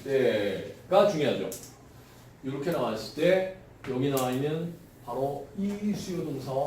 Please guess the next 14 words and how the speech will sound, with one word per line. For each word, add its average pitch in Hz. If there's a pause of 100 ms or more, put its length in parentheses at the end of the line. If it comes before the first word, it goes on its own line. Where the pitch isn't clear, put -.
(120)
어떻게 180
매칭이 170
되는지가 123
되게 95
중요합니다. 80 (1120)
누구누구에게 190
whether인지 156 (100)
이야, 139
whether인지 160
아닌지, 156
인지 220
아니거든요. 123 (100)
요거는 151
해석이 185